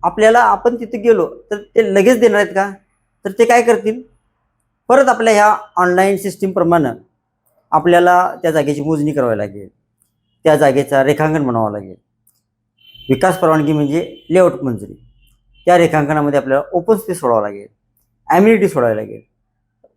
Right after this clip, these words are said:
समोरचा रस्ता ज्या प्राधिकरणाच्या अखत्यारीतला आहे म्हणजे सार्वजनिक बांधकाम विभाग किंवा जिल्हा परिषद विभाग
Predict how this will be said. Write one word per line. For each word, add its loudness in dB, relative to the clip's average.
समोरचा 2
रस्ता -2
ज्या 4
प्राधिकरणाच्या -2
अखत्यारीतला -2
आहे -4
म्हणजे 0
सार्वजनिक 0
बांधकाम 0
विभाग -4
किंवा -4
जिल्हा 2
परिषद -4
विभाग -6